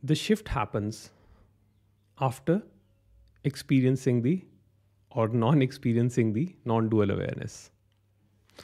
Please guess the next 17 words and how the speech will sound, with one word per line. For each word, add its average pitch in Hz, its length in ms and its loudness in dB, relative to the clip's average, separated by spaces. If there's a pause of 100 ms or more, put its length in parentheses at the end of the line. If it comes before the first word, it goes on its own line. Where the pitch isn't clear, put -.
(260)
The 135 100 4
shift - 360 0
is 135 220 0
that 151 200 -2
all 143 280 0
this 185 240 -2
content, 120 680 0 (1400)
this 131 260 0
content 127 560 0
of 143 240 0
awareness, 107 480 -2
which 120 140 -8
is 135 140 0
not 131 200 -2
separate 170 460 -2
from 110 200 -2
it, 110 220 -8